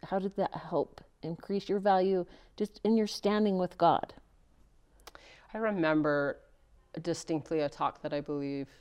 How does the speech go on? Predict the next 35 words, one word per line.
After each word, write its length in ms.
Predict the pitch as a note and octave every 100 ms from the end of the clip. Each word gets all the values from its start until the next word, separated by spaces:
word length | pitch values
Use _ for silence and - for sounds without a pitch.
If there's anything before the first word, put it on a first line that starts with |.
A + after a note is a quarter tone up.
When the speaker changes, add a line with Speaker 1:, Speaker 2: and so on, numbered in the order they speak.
| - _ _ _ _ - - _ _ -
Speaker 2:
Elder 320 | D3+ C#3+ C#3
Scott 480 | - - D#3 E3+ -
gave 280 | - A3 A3 - F#3
about 240 | F#3 -
receiving 400 | - - D#3 D3+
answers 400 | - D#3 D#3+ -
to 100 | C#3+
prayer. 380 | - B2 D3+ F3 _ -
Speaker 1:
Yeah. 140 | G#3 - - -
Speaker 2:
And 80 |
how 140 | D#3 D3+
sometimes 440 | - D#3 E3 D3+
you 60 | D3+
get 220 | D3 C#3+
an 80 | C#3
answer 340 | C3 - D3
and 80 | C3+
it's 180 | A2 -
yes, 380 | E2+ - - -
and 120 | C#3+
sometimes 340 | D3 C#3+ D3 D3
you 60 |
get 160 | C#3+ D3
an 80 | C3
answer 300 | A#2+ - B2+
and 100 | A#2
it's 160 | -
no, 460 | D3 D3 C3+ C3 C#3 -
and 120 | E3 E3
then 140 | E3+
sometimes 460 | F3 A3+ G#3+ E3 D#3
you 80 |
get 140 | C#3+ C#3+
an 100 | C3+
answer 580 | - C3+ - C3 C3+